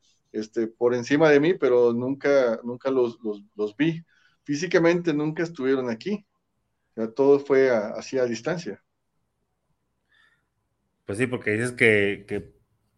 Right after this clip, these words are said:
Speaker 2: para ellos nosotros estamos muy, este, mm, como
Speaker 1: Los afectaríamos demasiado.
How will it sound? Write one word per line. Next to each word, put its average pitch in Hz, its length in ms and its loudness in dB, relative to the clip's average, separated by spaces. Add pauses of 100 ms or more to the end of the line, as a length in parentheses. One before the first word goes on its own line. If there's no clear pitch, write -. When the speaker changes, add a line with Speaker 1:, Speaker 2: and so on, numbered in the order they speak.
Speaker 2:
para 107 280 4
ellos 123 160 2
nosotros 120 380 0
estamos 123 360 0
muy, 120 840 -2 (640)
este, 95 800 -12 (640)
mm, 98 380 -12
como 104 320 -4
Speaker 1:
Los 156 160 8
afectaríamos 180 800 6
demasiado. 175 760 2